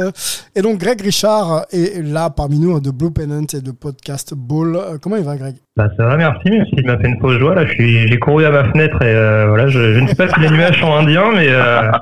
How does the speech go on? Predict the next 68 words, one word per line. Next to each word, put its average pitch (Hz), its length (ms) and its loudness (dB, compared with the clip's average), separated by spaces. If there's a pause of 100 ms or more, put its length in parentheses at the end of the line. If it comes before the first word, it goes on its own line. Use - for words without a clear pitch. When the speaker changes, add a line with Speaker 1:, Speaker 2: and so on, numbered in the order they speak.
(120)
Speaker 1:
<laughs> - 220 -4
Speaker 2:
j'ai 135 180 0
pas 156 140 0
vu 170 120 2
la 160 120 2
même 147 180 0
chose. 123 280 -2 (300)
Speaker 1:
Ouais, 147 160 -2
Speaker 2:
Bonsoir, 165 300 0
Speaker 1:
ouais. 175 100 2
Speaker 2:
messieurs, 180 200 -2
bonsoir 156 300 0
à 123 100 -2
tous. 107 120 -4 (480)
Speaker 1:
Bon, 147 420 -8
euh, 147 100 -8
content 160 260 -4
de 165 60 -2
vous 156 100 -2
retrouver, 165 320 -2
messieurs. 160 500 0
Gros, 160 400 0
euh, 131 360 -6
gros 127 180 -10
podcast 147 420 -8
aujourd'hui. 139 260 -6
On, 143 200 -6
on 139 60 -10
le 131 60 -8
fait 165 160 -10
comme 180 160 -4
d'habitude. 170 420 -4 (340)
Les - 80 -12
top 160 160 -4
et 170 60 -2
flops 180 200 -6
de 170 80 -4
la 160 80 0
semaine, 185 320 -6
week 156 240 -8
sept - 200 -8
déjà 156 200 -4
en 156 100 -4
N 147 140 -4
F 135 100 -10
L, 170 180 -6
donc 135 160 -12
ça, 135 180 -12
ça, 123 280 -14
ça - 160 -14
passe, 143 320 -10
euh, 131 160 -12
ça - 120 -14
passe 135 360 -12
vite. 131 440 -12 (400)
On 139 60 -2
va 160 260 0
aussi 160 220 -4
discuter 160 340 -8
de, 151 640 -2
d'un 135 160 -8
champ 202 140 -4
de 220 60 -4
Lucie, 196 280 -6
ou 117 60 -6
peut-être - 380 -8
même 147 200 0
deux. 160 240 -2